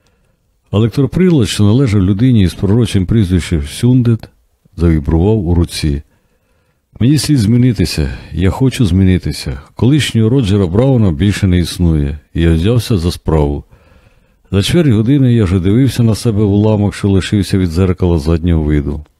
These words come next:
Видовище, як я і побоювався, було не особливо гарним. Моя голова нагадувала ядро арахісу у шкарлупі,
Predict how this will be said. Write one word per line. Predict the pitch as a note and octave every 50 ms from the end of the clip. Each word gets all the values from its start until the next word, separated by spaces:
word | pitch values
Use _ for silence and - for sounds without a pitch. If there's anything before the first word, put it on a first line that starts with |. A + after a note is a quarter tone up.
| _ _ -
Видовище, | F2 F2+ F2+ C3 C3+ C3 B2+ A2 - - - A2+ G#2+ G#2+ G#2+ G2 F#2
як | E2 E2 D#2 -
я | - E2 D#2
і | D2+
побоювався, | - - D2+ C#2+ E2+ G#2+ A2+ A2 G#2 G2+ - - - F2
було | D2+ D#2 E2 D#2+ E2 D#2
не | D#2+ D#2
особливо | D2 - - - C2+ D#2+ F2+ F2+ D#2+ C#2+ C2
гарним. | C2 D2 C#2+ B1+ B1 C2 B1+ B1+ C2+ _ _ _ _ _ _ _ _ _ _ _ _ _ _ _ _ _ -
Моя | G#2+ C3 D3+
голова | C#3+ C3+ C#3+ D3 D3+ D3 D3+ C#3+ C#3
нагадувала | B2 G#2 F2+ E2+ E2+ G#2 F#2+ F#2+ F#2+ F#2+ F2+ F2 E2+
ядро | E2 D#2 E2+ E2 D#2 G#2 A2+ A2 G2+
арахісу | F2+ D#2 D#2 C#2+ - - B2 C3 B2 - - - G2+
у | F#2 F2+
шкарлупі, | - - - G#2 F2+ F#2 F#2+ F#2+ F#2 - - F2+ D#2+